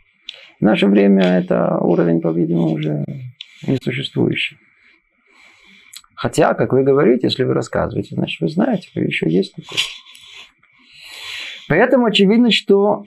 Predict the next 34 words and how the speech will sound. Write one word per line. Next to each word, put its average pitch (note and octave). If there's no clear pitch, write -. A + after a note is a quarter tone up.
заповеди G#3+
и G3+
служения G3+
должны F3+
исполняться G#3
с F3+
предельной A#3+
точностью, D#3+
подобной F#3+
той, A3+
с -
какой G3
взвешивают F3
золото G3+
и E3+
жемчуг F#3
из-за C3
их D#3
дороговизны. B2
Если B3
мы A3+
бы A3+
понимали, G3+
если E3+
мы G3
бы G3+
чувствовали, F3+
если D3
мы E3
бы A#3
могли E3+
бы E3
только D#3+
осознать C#3